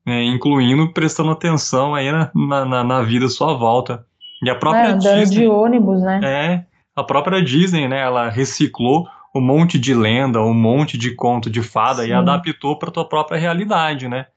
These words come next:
Speaker 1: Ou, ou seja, eu quero dizer com isso, que eles trabalham com ideias já criadas e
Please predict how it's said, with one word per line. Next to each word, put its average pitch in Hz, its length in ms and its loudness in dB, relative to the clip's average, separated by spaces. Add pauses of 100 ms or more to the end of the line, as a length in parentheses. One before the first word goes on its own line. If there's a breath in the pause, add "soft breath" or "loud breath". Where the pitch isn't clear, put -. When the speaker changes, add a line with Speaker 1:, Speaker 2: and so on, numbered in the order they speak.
(300)
Speaker 1:
Ou, 135 320 2
ou 147 60 0
seja, 123 360 0
eu 113 60 -6
quero 123 180 -2
dizer 120 240 -2
com 139 100 -2
isso, 113 340 -2 (520 soft breath)
que - 80 -4
eles 127 340 -2
trabalham 143 560 -2
com 156 280 -6
ideias 143 680 -4
já 147 580 -2
criadas 139 800 -4 (520)
e 165 380 0